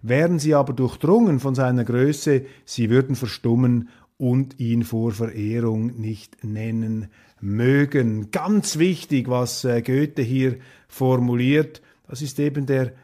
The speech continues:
Moralismus, das ist dieser seichte, äh,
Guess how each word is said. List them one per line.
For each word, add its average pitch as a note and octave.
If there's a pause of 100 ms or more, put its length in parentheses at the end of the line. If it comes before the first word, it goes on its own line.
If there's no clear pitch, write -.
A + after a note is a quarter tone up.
Moralismus, C3
das C3
ist C3+
dieser B2+
seichte, C#3+
äh, C3+